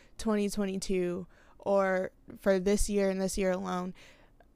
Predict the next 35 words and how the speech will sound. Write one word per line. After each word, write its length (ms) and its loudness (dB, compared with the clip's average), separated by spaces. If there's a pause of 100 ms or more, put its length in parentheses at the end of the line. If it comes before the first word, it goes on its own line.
(380)
I 180 8
honestly 560 2
feel 280 2
like, 340 2
I 100 2
feel 280 2
led 300 2
to 520 -2
make 260 0
a 120 -2
devotional 760 0
or 120 2
to 180 2
make, 280 -2
like, 240 -2
a, 380 -2 (400)
um, 600 -4 (540)
a 100 4
book 520 0 (480)
out 160 8
of 140 4
it 200 4
or 100 2
something. 580 -2 (440)
And 380 2 (520)
obviously, 420 6
like, 180 6
I'm 120 4
not 180 6
an 80 2
author. 520 2
I'm 100 4
not 200 6
even 200 2
a, 120 0